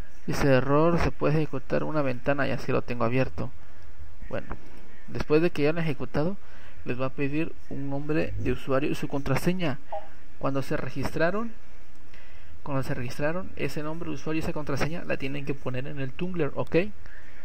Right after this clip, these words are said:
Sí, y ya después le va a hacer aceptar, le va a decir finalizando y ya va a empezar a cargar. Le va a mandar un cuadro de información, le dan ok. Y aquí en buscador de red le van a poner Gears,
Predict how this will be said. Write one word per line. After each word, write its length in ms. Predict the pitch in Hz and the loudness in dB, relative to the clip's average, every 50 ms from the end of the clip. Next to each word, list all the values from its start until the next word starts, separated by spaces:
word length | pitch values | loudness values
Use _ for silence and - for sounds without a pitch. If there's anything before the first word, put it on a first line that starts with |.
| - - - - - - - - - 139 - | -2 -2 -2 -2 -2 -2 -2 0 0 0 0
Sí, 160 | 160 - - | 0 0 0
y 140 | - - 151 | -2 0 0
ya 240 | 135 131 131 143 139 | 0 2 2 2 2
después 300 | 135 131 135 135 139 143 | 2 2 4 4 4 4
le 100 | 139 131 | 2 0
va 80 | 135 | 0
a 40 | 135 | 0
hacer 240 | 127 - 147 139 143 | 0 0 0 0 0
aceptar, 600 | 139 131 135 - - - - 151 165 180 185 185 135 | 0 0 0 -2 -2 0 0 0 0 0 0 -2 -2
le 120 | 135 135 | 0 0
va 80 | 131 131 | 0 0
a 40 | 127 | 0
decir 220 | - - 147 - - | 0 0 0 0 0
finalizando 880 | - - 147 143 135 131 127 123 - - 151 160 180 190 185 196 196 190 180 - - | 0 0 0 0 0 0 0 0 0 0 0 0 0 0 0 0 0 0 -2 -2 -2
y 100 | 139 131 | 0 0
ya 60 | 127 | 0
va 60 | 127 | 0
a 20 | 131 | 0
empezar 200 | 123 131 143 135 | 0 0 0 0
a 40 | 127 | 0
cargar. 420 | - 131 117 117 135 151 170 185 - - - - - - - - 127 - - | 0 0 0 0 0 0 0 0 -2 -2 -2 -2 -2 -2 -2 -2 -2 -2 0
Le 60 | 139 | 0
va 40 | 131 | 0
a 40 | 131 | 0
mandar 180 | 131 139 135 | 0 0 0
un 80 | 139 139 | 0 0
cuadro 240 | - 143 147 151 147 | 0 0 0 0 0
de 60 | 139 | 0
información, 680 | 127 - 131 127 120 117 110 - 156 160 175 185 190 | 0 -2 -2 -2 -2 -2 -2 -2 -2 0 -2 -2 0
le 80 | 180 160 | 0 0
dan 160 | 139 131 123 | 0 0 -2
ok. 240 | 117 110 - - - 175 190 233 233 - - - - - - - - - - - - - | -2 -2 -2 -2 -2 0 0 0 -2 -2 -2 -2 -2 -2 -2 -2 -2 -2 -2 -2 -2 -2
Y 60 | - | -2
aquí 380 | 139 - - - 175 185 208 - - | -2 0 0 0 0 0 0 -2 -2
en 120 | 170 147 | -2 -2
buscador 420 | 147 143 - - 143 127 139 151 147 | -2 -2 -2 0 0 0 0 0 0
de 60 | 147 | 0
red 140 | 165 165 160 | 0 0 0
le 100 | 151 135 | -2 -2
van 140 | 131 139 | -2 -2
a 60 | 143 131 | -2 -2
poner 400 | - - 120 123 131 135 - - - - | -2 -2 0 0 0 -2 -2 -2 -2 0
Gears, 640 | 131 131 143 156 175 196 208 208 - - - - | 2 2 2 2 2 0 0 0 -2 -2 -2 -2